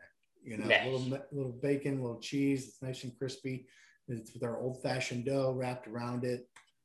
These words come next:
Speaker 1: Um, we also came out this summer, I guess maybe it was the spring, um, with our broccoli cheddar. Um, so same type of concept, but with broccoli and cheddar.
Speaker 2: Yep.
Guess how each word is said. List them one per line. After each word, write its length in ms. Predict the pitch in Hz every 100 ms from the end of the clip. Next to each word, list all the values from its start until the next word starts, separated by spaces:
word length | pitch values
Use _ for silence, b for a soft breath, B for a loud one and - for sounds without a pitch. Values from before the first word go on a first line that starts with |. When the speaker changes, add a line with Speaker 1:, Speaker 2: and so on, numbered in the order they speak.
| -
Speaker 1:
Um, 320 | 117 113 110
we 80 | 135
also 360 | 135 143 - 123
came 280 | - 127
out 340 | 117 113 110 127
this 220 | 123 -
summer, 460 | 120 117 110 110 120
I 40 |
guess 260 | 147 135 -
maybe 140 | 123
it 40 | 117
was 140 | 110
the 80 | 104
spring, 440 | - 117 107 104 - _ -
um, 520 | 123 104 104 101 110 - _ -
with 140 | 123
our 80 | 120
broccoli 420 | 139 139 139 110
cheddar. 360 | - - - - _ _ -
Um, 460 | 113 107 107 98 98 _ _
so 360 | - 113 104 -
same 300 | - 139 131
type 240 | - 127 -
of 120 | 120
concept, 480 | - 117 110 120 110
but 80 | 117
with 120 | -
broccoli 340 | 117 107 - 113
and 80 | 113
cheddar. 240 | 123 - -
Speaker 2:
Yep. 100 | -